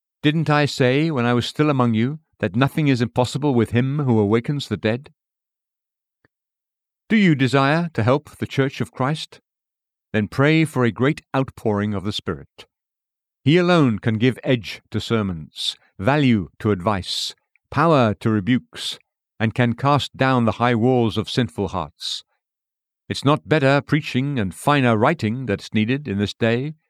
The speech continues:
but more of the presence of the Holy Spirit.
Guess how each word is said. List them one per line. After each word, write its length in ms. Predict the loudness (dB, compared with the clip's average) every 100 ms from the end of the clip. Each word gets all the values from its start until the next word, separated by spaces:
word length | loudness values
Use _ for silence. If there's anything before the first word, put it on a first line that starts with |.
| _ _ _
but 140 | -6
more 340 | 2 4 4 2
of 140 | 0
the 80 | -4
presence 460 | 0 -2 -2 -6 -4
of 80 |
the 100 | -2
Holy 240 | 0 0 -2
Spirit. 520 | -6 -10 -10 _